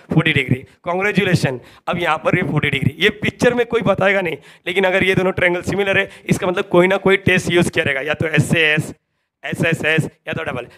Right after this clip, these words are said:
देख के क्या मालूम पड़ता है? दो side के बीच में angle है, ये hundred percent जो भी triangle है जिसने भी prove करेगा ये एसएएस के through ही होगा। ये तो clear हो गया। अब चलो, अब बात आ गई यहाँ पर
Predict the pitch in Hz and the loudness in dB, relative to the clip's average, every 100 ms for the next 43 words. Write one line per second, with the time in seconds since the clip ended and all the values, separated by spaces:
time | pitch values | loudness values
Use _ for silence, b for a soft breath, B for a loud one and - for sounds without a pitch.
0 | _ 208 208 226 214 160 156 147 - 120 | _ 0 0 0 0 0 -4 0 0 -2
1 | - b - 208 - 175 175 208 196 170 | -8 b 0 2 2 0 0 -4 -2 -2
2 | 175 160 143 131 123 160 175 - 156 180 | 0 0 0 -2 0 0 -2 -2 -2 0
3 | 202 180 175 151 170 151 - 156 165 156 | 2 2 2 2 2 4 2 2 2 2
4 | 175 - B B 196 - 247 226 175 185 | 2 -2 B B 0 2 0 0 2 0
5 | 160 180 170 185 196 b 165 165 - 180 | 4 2 4 0 -4 b -4 -4 0 0
6 | 185 - 156 175 170 143 160 - 170 - | 0 -2 0 0 0 -2 -2 0 0 0
7 | 143 156 139 120 117 - b - 170 190 | 2 4 4 2 -4 -10 b -8 -2 -2
8 | 180 165 170 165 170 B B 202 226 226 | 2 2 4 2 -2 B B -2 0 0
9 | 185 - 175 196 180 180 175 165 180 127 | -2 -6 -4 0 0 2 0 0 -4 -6
10 | 131 117 | -8 -8